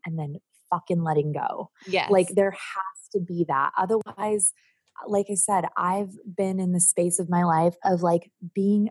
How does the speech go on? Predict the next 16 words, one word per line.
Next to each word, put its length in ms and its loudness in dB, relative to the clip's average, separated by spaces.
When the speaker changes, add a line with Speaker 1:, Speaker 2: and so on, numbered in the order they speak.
Speaker 1:
manic 960 0
and, 180 2
like, 140 -2
wanting 560 0
to 80 -6
manifest 560 2
things 340 0
immediately, 640 2
and 120 2
that's, 340 0
that's 180 -4
fucking 360 0
crazy. 520 2
Like, 240 2
Speaker 2:
Mm-hmm. 380 -10
Speaker 1:
just 260 4